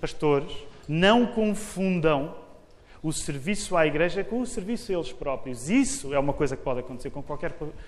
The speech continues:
pessoa, pastores incluídos. Quero terminar este sermão aconselhando a mesma atitude que Neemias e os judeus tiveram. E não é uma grande expressão, mas é a expressão que serve de título a este sermão.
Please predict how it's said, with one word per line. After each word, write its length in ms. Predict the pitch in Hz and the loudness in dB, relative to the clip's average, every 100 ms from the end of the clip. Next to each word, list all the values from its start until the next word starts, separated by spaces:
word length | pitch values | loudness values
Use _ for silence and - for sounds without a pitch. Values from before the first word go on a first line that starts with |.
| - - | -14 -4
pessoa, 380 | - 147 147 151 - - | 0 4 4 0 -6 -4
pastores 400 | 151 - 151 131 | -2 2 2 2
incluídos. 460 | 151 135 117 101 - - - - - | -4 -4 -6 -6 -12 -18 -20 -14 0
Quero 200 | 185 185 | 2 2
terminar 360 | 196 185 180 | 0 4 6
este 200 | 180 - | 6 2
sermão 320 | - 156 165 | -2 0 2
aconselhando 720 | 170 190 - - 160 175 180 196 - - | 2 0 -4 0 2 2 2 -2 -4 -2
a 80 | |
mesma 360 | 151 175 165 180 | 2 2 2 0
atitude 480 | 160 160 - 180 165 | 0 -4 -4 -6 -6
que 100 | 160 | -6
Neemias 460 | 160 160 170 156 | -4 -2 -2 -4
e 40 | 156 | -4
os 60 | |
judeus 520 | 139 135 151 160 156 - - - | -6 -4 0 0 -2 -12 -16 -12
tiveram. 500 | - 139 113 92 - - - - - - - - - - - - - - - | -6 -4 -4 -8 -16 -20 -10 -10 -10 -14 -16 -16 -16 -18 -20 -20 -20 -18 -6
E 260 | 135 156 | -2 0
não 280 | 156 165 185 | 0 2 4
é 80 | 190 | 4
uma 140 | 185 | 4
grande 240 | 175 175 - | 4 2 0
expressão, 440 | - - 170 170 | -6 -2 2 2
mas 180 | 180 165 | 2 2
é 60 | |
a 20 | 170 | 2
expressão 400 | - - - 165 | 0 -6 -4 -4
que 120 | - | -2
serve 300 | 175 156 135 | 0 0 0
de 80 | 135 | -8
título 360 | 165 156 151 | -8 -8 -4
a 40 | 151 | -6
este 160 | - | -6
sermão. 320 | - 131 110 | -8 -8 -8